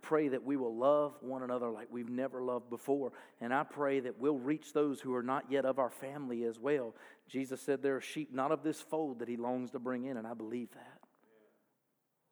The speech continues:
My prayer today is that you understand the importance of being a part of the family.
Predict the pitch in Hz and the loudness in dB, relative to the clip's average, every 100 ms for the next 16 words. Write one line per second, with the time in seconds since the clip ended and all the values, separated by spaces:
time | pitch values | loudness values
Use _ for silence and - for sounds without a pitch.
0 | _ _ _ _ _ _ _ _ _ _ | _ _ _ _ _ _ _ _ _ _
1 | - 131 - 165 147 117 147 156 131 131 | -6 -4 2 4 4 4 6 6 4 -2
2 | 127 156 151 139 120 151 139 127 120 113 | -4 -2 -2 -2 -4 -2 0 0 -4 -6
3 | - 160 123 - 120 131 120 107 - 139 | 2 2 2 -6 0 0 0 -4 -6 -6
4 | 117 135 120 - 120 113 135 | -6 -8 -10 -10 -12 -14 -20